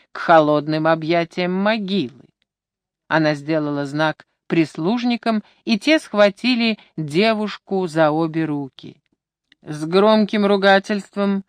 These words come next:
Лео бросился на ближайшего из них и повалил его на земь. Он стоял над поверженным с каменным лицом и сжатыми кулаками.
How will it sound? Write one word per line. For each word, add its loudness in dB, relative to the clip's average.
Лео 6
бросился 2
на 2
ближайшего 2
из -2
них 0
и 6
повалил 4
его 0
на 2
земь. -12
Он 2
стоял 2
над 0
поверженным 2
с -20
каменным 2
лицом 0
и 4
сжатыми 0
кулаками. -4